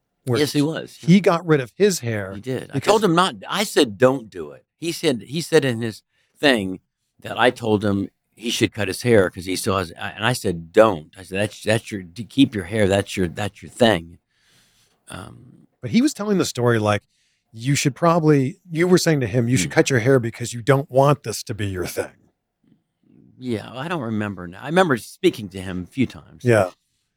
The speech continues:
Speaker 2: Uh, but I just said, you know, "Dude, you gotta, you gotta, you gotta stay in the hair club. You can't, you know."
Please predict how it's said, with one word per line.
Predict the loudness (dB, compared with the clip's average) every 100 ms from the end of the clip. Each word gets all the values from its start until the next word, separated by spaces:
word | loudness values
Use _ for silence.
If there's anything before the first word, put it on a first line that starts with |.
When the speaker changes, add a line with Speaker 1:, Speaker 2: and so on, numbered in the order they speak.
| _
Speaker 2:
Uh, | -8 -8 -10 -18 _ _ -2
but | 4
I | 4
just | 2 -4 -8
said, | -8 -8 -10 _ _ _ _ _ _ _
you | -14 -14
know, | -14 _
"Dude, | -4 -4 -2
you |
gotta, | -6 -6
you | -4 -2
gotta, | -2 -2
you | -6 -2
gotta | -2 -4 -10
stay | _ -8 -6 -6
in | -10
the | -12
hair | 2 2 2
club. | -2 -10 -8 -4
You | 0
can't, | 2 0 -4 -20
you | -20
know." | -20